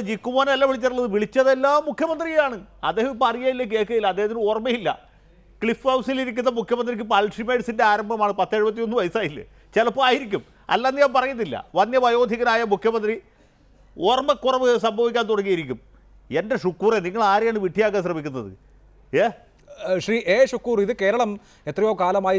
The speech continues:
Speaker 2: ചർച്ച ചെയ്തുകൊണ്ടിരിക്കുന്ന കാര്യങ്ങളാണ്. ഇപ്പോൾ ഇവിടെ സൂചിപ്പിച്ച തെളിവുകളൊക്കെ നമ്മുടെ മുൻപിൽ വന്നിട്ടുള്ളതാണ്. രേഖാമൂലം ഈ കോൾ ഡീറ്റെയിൽസ് ഒക്കെ ഉണ്ട്.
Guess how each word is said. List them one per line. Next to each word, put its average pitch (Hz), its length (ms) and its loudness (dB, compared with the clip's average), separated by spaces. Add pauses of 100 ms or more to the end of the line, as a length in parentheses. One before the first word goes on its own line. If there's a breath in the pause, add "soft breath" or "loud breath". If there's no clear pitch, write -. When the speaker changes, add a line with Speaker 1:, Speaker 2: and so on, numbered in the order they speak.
(100)
Speaker 2:
ചർച്ച 156 260 0
ചെയ്തുകൊണ്ടിരിക്കുന്ന 180 800 -4
കാര്യങ്ങളാണ്. 147 560 -2 (800)
ഇപ്പോൾ 247 200 6
ഇവിടെ 247 200 4
സൂചിപ്പിച്ച 226 360 -4 (140)
തെളിവുകളൊക്കെ 220 600 0 (500 soft breath)
നമ്മുടെ 220 240 -2
മുൻപിൽ 208 240 -2 (100)
വന്നിട്ടുള്ളതാണ്. 202 680 0 (280)
രേഖാമൂലം 208 480 0 (340)
ഈ - 20 -4 (220)
കോൾ 226 160 2 (120)
ഡീറ്റെയിൽസ് 208 440 -2
ഒക്കെ - 300 -2
ഉണ്ട്. 180 220 -4